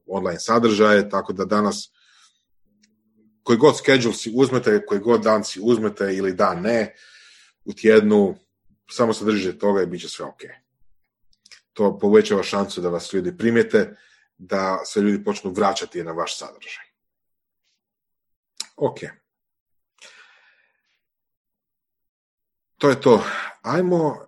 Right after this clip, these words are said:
još jednu stvar bih volio spomenuti, iako kažem nisam baš to naročito doma, ali spomenuti ću alat za obradu videa.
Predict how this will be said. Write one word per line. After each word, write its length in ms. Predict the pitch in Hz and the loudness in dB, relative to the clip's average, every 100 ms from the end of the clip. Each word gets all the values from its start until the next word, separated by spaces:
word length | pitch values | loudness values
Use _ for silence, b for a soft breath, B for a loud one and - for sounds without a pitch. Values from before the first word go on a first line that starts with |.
| _ _ - | _ _ 0
još 200 | 143 147 | 2 4
jednu 140 | 143 | 0
stvar 220 | - 135 | 2 0
bih 140 | 120 113 | 2 2
volio 260 | 113 123 | 4 2
spomenuti, 480 | 104 - 90 117 190 | 2 -2 -4 -2 0
iako 260 | 151 120 107 | 0 -2 -2
kažem 260 | 113 107 | -2 0
nisam 280 | 113 113 104 | -2 -2 0
baš 220 | 101 101 | 0 0
to 80 | - | -2
naročito 420 | 104 101 98 87 | 0 0 -4 -12
doma, 460 | 87 87 107 165 139 _ _ - | -6 -4 -2 -4 -8 _ _ -10
ali 680 | 107 110 110 107 104 104 _ _ _ _ _ _ _ _ _ - | -2 0 2 2 0 -4 _ _ _ _ _ _ _ _ _ -14
spomenuti 640 | 113 113 131 123 120 110 - | -6 -4 -4 -4 -4 -4 -6
ću 600 | - 127 123 123 120 127 b b b b b b _ _ _ _ _ - b b b b b b b _ _ - - _ _ _ _ _ - _ _ _ _ _ _ b b b b _ | -8 -2 0 2 2 0 b b b b b b _ _ _ _ _ -20 b b b b b b b _ _ -20 -20 _ _ _ _ _ -20 _ _ _ _ _ _ b b b b _
alat 360 | 113 120 120 104 | -2 2 2 2
za 140 | 113 | 0
obradu 260 | 117 120 123 | 0 0 2
videa. 300 | 175 98 | 2 2